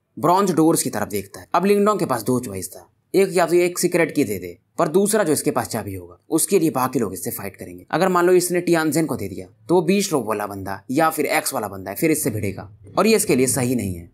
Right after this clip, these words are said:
अब ये सो-, कुछ सोचता है लिंगडोंग और स्माइल करता है और हंसता है और कहता है कि मैं, मैं, मेरे साथ वैसे भी मेरा एक भाई है।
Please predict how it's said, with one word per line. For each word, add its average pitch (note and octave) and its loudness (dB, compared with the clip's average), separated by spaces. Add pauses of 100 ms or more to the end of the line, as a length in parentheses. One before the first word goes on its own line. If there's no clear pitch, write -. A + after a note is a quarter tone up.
(320)
अब F3 2
ये G#3+ 4
सो-, G#3 2
कुछ A3 0
सोचता G3 2
है A#2+ -2
लिंगडोंग F#2+ -6 (280)
और E3 4
स्माइल D3 0
करता - -10
है - -20 (160)
और F3+ 2
हंसता F#3 2
है A#2 2
और A3+ 2
कहता F3 -2
है E3 -2
कि F3+ 0
मैं, D#3+ 2
मैं, D3 2
मेरे F#3+ 4
साथ - -6
वैसे E3+ 2
भी C3 4
मेरा A#2 2
एक A2+ -2
भाई A2 -2
है। F2+ -8